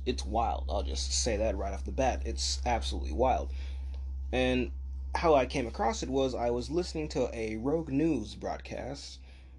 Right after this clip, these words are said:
and they brought up a figure from the Committee of Soldiers' Mothers.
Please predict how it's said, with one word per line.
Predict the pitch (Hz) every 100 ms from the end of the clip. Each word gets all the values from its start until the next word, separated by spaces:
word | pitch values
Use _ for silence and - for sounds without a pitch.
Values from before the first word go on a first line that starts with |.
| - - -
and | 135 139 139 139 139
they | 185
brought | 202 139 104
up | 101 - -
a | 120
figure | - 170 156 113 107 - -
from | - - 139 131 127
the | 127 127
Committee | - 127 156 202 214
of | - 123
Soldiers' | - 160 160 156 147 147 139
Mothers. | 113 120 139 92 50 - -